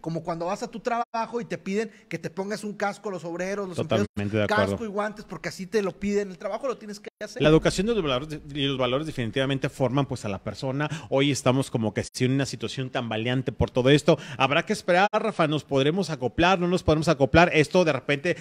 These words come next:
Speaker 2: se bajará como esta fiebre de todos los cambios que estamos tratando de vivir. No sabemos, solamente el tiempo lo dirá, pero lo que decía tu comentario es cierto. El mundo está cambiando y, reitero, de repente los cambios no son fáciles para todo el mundo. A ver a qué nos lleva el destino.
Speaker 1: Pues a ver a dónde. Pues así, al chile,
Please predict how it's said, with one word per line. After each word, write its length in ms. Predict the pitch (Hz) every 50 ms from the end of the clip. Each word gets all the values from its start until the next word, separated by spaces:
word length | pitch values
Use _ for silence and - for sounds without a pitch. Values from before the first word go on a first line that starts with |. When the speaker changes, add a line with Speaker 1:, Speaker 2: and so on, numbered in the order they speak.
| 160
Speaker 2:
se 160 | - - 156 131
bajará 480 | 123 113 107 101 123 117 131 147 156
como 200 | - 151 143 143
esta 160 | 139 - 160
fiebre 340 | 135 - 147 156 165 160 156 139
de 140 | 131 131 - _ _ _ _
todos 320 | 156 156 165 165 170 170 160
los 160 | 151 135 -
cambios 280 | - 151 160 156 143 -
que 80 | -
estamos 260 | - 147 147 156 151 -
tratando 380 | 139 123 - 139 147 160 156
de 120 | 131 127 123
vivir. 320 | 127 131 175 202 - - - - -
No 180 | - 139 156 156
sabemos, 400 | 156 160 139 127 113 117 117 -
solamente 480 | 147 143 143 147 - - 151 139 -
el 60 | 143 135
tiempo 240 | 156 151 147 160 151
lo 80 | 139 139
dirá, 220 | 147 170 196 196
pero 140 | - 123 113
lo 100 | 110 98
que 80 | - 113
decía 180 | - - 127
tu 100 | - 160
comentario 360 | 147 147 147 143 160 160 165 -
es 120 | 190 190
cierto. 360 | - 190 190 185 190 - - - - - _
El 120 | - 107
mundo 220 | 113 135 156 175 156
está 140 | 135 151 - - -
cambiando 360 | - 139 143 160 202 220 208 175
y, 20 |
reitero, 320 | 131 117 104 113 117 120
de 60 | 117 110
repente 340 | 110 - - 120 117 151
los 140 | 147 131 -
cambios 240 | - 139 139 139 131
no 80 | 135 127
son 160 | - 139 120
fáciles 280 | 131 127 123 135 113
para 200 | - - 113 110
todo 160 | - 147 156 165
el 60 | 175
mundo. 420 | 196 226 240 240 254 254 247 - _ _ _ _ _ _ - - _ _
A 100 | - 104
ver 120 | 104 110 117
a 60 | -
qué 80 | 117
nos 120 | 110 113 110
lleva 140 | 113 110 107
el 60 | 107
destino. 340 | 98 - - 98 - - 95 _ _ _ _
Speaker 1:
Pues 140 | 135 -
a 120 | 175 156 170 -
ver 140 | 175 175 180
a 60 | 175
dónde. 280 | 160 143 127 120 117 123
Pues 140 | - - 160
así, 240 | 156 - 254 285 320
al 120 | 302 254
chile, 380 | 180 - 294 320 339 330 330 320